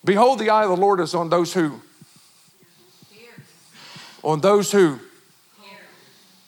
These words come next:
Speaker 1: fear and hope." Can you imagine? That's all. Fear him and hope in him.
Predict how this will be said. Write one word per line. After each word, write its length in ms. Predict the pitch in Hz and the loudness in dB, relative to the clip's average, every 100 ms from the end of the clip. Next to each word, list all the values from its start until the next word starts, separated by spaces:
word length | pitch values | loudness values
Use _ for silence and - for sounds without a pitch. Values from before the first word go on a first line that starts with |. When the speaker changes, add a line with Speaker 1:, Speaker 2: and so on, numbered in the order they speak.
| _ _ _ - _ | _ _ _ -20 _
Speaker 1:
fear 480 | - - 208 220 214 - | -8 -4 -2 -2 -6 -10
and 140 | 143 | -10
hope." 340 | 135 147 107 - _ _ _ _ _ | -6 -6 -6 -14 _ _ _ _ _
Can 120 | - 214 | -16 -10
you 40 | |
imagine? 480 | 180 185 190 196 190 _ _ _ - _ _ _ _ _ - | -6 -4 -6 -10 -16 _ _ _ -20 _ _ _ _ _ -16
That's 120 | - | -6
all. 160 | 240 226 - - | -6 -6 -12 -18
Fear 340 | - 240 254 | -8 -4 -4
him 440 | 247 254 254 240 - - | -4 -4 -6 -8 -16 -14
and 120 | 160 | -8
hope 280 | 160 170 156 | -4 -4 -6
in 80 | 123 | -12
him. 280 | 120 101 | -14 -16